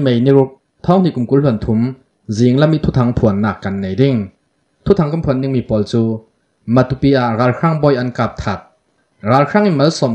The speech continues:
khwa bom an thak. K N U N ral khrang mei thal zun riat an lak sak. Ral khrang kul hlan thum an thian fai. Min ong lai bom tu tan sui. Myanmar ram mi som thum an kai. Manipur boy nak a fel thei hri lo.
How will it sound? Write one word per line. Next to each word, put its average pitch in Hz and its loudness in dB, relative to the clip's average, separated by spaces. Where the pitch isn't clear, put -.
khwa 110 -4
bom 127 0
an 123 -4
thak. 117 -2
K - 0
N - 0
U - 4
N 180 0
ral 127 2
khrang 156 -4
mei 117 2
thal 131 0
zun 113 0
riat 120 2
an 113 -6
lak 104 -6
sak. 104 -4
Ral 127 2
khrang 180 -2
kul 151 2
hlan 131 0
thum 117 -4
an 120 -2
thian 120 -2
fai. 113 -2
Min 175 2
ong 131 -4
lai 127 0
bom 120 0
tu 165 2
tan 123 -2
sui. 107 -4
Myanmar 143 4
ram 143 2
mi 202 4
som 117 0
thum 117 -4
an 131 -4
kai. 107 -2
Manipur 120 2
boy 120 4
nak 131 -2
a - -10
fel 127 0
thei 131 0
hri 110 -4
lo. 110 2